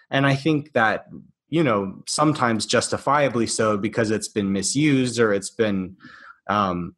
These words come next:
y-, you know, used to discriminate against people. And that's, you know, that's terrible. I f-, I find, I, I, I found that when we were going through different organizations,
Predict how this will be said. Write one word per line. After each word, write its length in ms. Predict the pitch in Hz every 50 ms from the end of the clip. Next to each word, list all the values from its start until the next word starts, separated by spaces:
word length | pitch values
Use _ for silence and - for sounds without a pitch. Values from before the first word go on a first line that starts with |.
| _ -
y-, 140 | 165 156
you 140 | 110 123 156
know, 120 | 151 127 107
used 420 | 104 101 120 131 131 120 117 -
to 60 | - 107
discriminate 680 | 95 104 - - - - 147 143 139 131 127 123 117
against 400 | 117 104 117 110 104 - - -
people. 580 | - 120 117 110 - 113 107 104 101 98 95 - _ _ _ _ _ _ -
And 180 | 101 98 101
that's, 380 | 110 113 113 110 - - - -
you 100 | - 170
know, 120 | 175 139 113
that's 340 | 117 117 120 - - -
terrible. 420 | - - 117 113 113 110 104 113 110
I 80 | 110
f-, 200 | 113 110 - - _ - -
I 180 | 110 117 117
find, 720 | 113 - - - 143 139 143 143 139 131 127 120 117 - - - _ _ _ -
I, 160 | - 113 - - -
I, 180 | - 120 - - -
I 160 | - 135 160
found 400 | 156 - - 156 139 135 131 127
that 140 | 127 101 113
when 280 | 120 127 127 127 123 120
we 120 | 120 117
were 300 | 110 113 107 101 92 - _ _ _
going 400 | - 131 120 127 135 135 131 120
through 300 | - - - 135 127 123
different 340 | 117 120 113 - 113 101 -
organizations, 1080 | 110 117 113 110 101 101 95 104 110 120 127 117 - - 104 98 92 92 92 - -